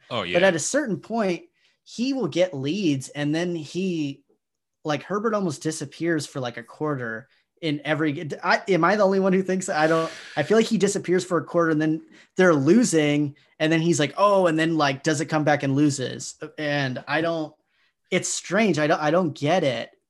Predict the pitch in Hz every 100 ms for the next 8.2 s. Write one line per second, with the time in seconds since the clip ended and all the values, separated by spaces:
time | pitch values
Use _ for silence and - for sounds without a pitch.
0 | _ 156 147 139 - 208 208 170 135 165
1 | 160 170 151 143 - 147 139 - 147 123
2 | 120 120 _ _ _ - 151 - _ _
3 | _ - 165 139 165 - 147 135 - 143
4 | 135 143 139 135 _ _ _ _ _ -
5 | 127 131 147 131 113 107 98 _ - 131
6 | 117 113 - _ _ - 135 123 120 139
7 | 123 107 107 120 - - - 131 135 131
8 | 110 107